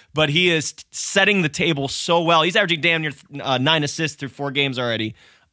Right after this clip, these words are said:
um, and really setting the table for these, these young guys. Um, a-, a-, and I think it's just really fun to watch that unfold. Jared Vanderbilt's been excellent for them, uh, on the, the defensive end, grabbing rebounds and, and just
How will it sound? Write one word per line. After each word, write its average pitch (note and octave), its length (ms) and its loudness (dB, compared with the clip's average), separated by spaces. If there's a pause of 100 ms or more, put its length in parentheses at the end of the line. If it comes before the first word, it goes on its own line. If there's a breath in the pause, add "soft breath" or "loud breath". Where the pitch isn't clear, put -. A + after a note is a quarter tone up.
um, A#2 360 -4
and B2+ 280 -2
really C#3 240 2
setting B2 240 0
the B2 80 -4
table A#2+ 320 -4
for B2 180 -8
these, A#2 240 -4
these A#2+ 240 -6
young A#2 200 -2
guys. A2 360 -6 (400 soft breath)
Um, G#2+ 560 -8
a-, A#2+ 60 -4
a-, B2 240 -2
and C3 160 -2
I C3 60 0
think D#3 200 -2
it's C#3 140 -4
just C3+ 180 -4
really D3 280 0
fun C#3+ 340 0
to C3 60 -4
watch C3 260 -2
that C3 120 0
unfold. C3 360 -2
Jared C#3 260 2
Vanderbilt's C3 460 -2
been B2 320 -8
excellent C3 480 -2
for B2 120 -8
them, B2 320 -2 (440 soft breath)
uh, A2 380 0
on A#2 280 0
the, A2+ 400 -2
the A2+ 140 -6
defensive B2+ 480 -2
end, B2 240 0
grabbing B2+ 340 0
rebounds A#2+ 600 0
and, G#2+ 100 -8
and A2+ 160 -8
just A#2 240 -10